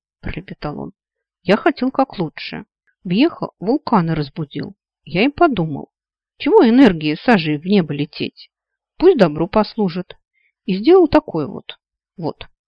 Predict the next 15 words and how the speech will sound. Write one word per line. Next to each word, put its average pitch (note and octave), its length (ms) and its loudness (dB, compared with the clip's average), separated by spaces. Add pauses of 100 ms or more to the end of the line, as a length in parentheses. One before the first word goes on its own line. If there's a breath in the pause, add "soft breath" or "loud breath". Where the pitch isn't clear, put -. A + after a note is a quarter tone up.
(320)
И E3 80 -4
юный G#3 300 0
маг B3 300 0 (140)
предъявил F3+ 460 -6
кольцо. - 500 -8 (920)
Элиндар G3+ 440 0
безнадёжно F#3 600 -4
вздохнул. E3 560 -14 (720)
С - 120 -8
отрядом A#3 440 2
Бьеха B3+ 460 -2 (160)
мог A3 260 -2
управляться B3 520 -2
исключительно G3+ 720 -4
Вьеха. - 400 -14